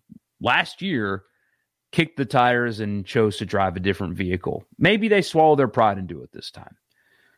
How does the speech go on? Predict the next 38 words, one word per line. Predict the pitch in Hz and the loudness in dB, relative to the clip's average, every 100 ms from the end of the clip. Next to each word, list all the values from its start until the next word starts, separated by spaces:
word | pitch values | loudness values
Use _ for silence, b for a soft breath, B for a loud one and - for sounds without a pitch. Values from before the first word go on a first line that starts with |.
| _ | _
Um, | - 104 95 | -2 0 0
but | 98 | 2
that | 147 135 | 4 4
will | 147 | 2
be | 131 | 0
the, | 120 | 0
ki-, | - - - | -2 -12 -4
the, | 113 | -2
the | - 110 | -2 -4
person | - 123 - 107 | 0 0 0 0
that | 104 | 2
everybody's | 110 101 104 - | 0 2 0 -2
clamoring | - 107 92 85 78 90 | -6 -2 -2 -2 -6 -8
for. | - - - _ _ _ _ _ _ _ _ _ | -8 -8 -10 _ _ _ _ _ _ _ _ _
That | 107 98 | -6 -2
will | 101 | -4
be. | 92 - - _ B B | -4 -8 -12 _ B B
Now, | 190 | 2
understandably | 202 143 170 139 107 | 2 4 4 4 2
so. | 104 151 95 | 0 2 2
Good | 90 120 | 2 0
coach. | - 95 - - _ _ _ _ _ - | 2 0 0 -12 _ _ _ _ _ -2
Um, | 95 90 80 | 0 0 -2
and | 101 101 | -2 -2
you | 104 | 2
can | 110 | 2
get | 95 110 | 4 4
him | 123 131 - _ _ _ _ - | 4 0 -6 _ _ _ _ 0
easily | 156 135 104 - - _ _ _ - | 2 4 0 -6 -14 _ _ _ -4
because | 107 - 104 95 - - - _ _ _ _ _ _ _ _ _ _ _ _ _ _ - | -2 0 0 0 -6 -12 -16 _ _ _ _ _ _ _ _ _ _ _ _ _ _ -4
it's | 120 | 0
an | 120 | 2
S | 110 - | 2 0
E | 107 | -4
C | - 101 | -2 -4
<laughs> | |
job. | - - - - _ _ b b b b b b b - | -4 -4 -6 -8 _ _ b b b b b b b -6
Um, | 64 58 - - - | -2 0 -2 -8 -12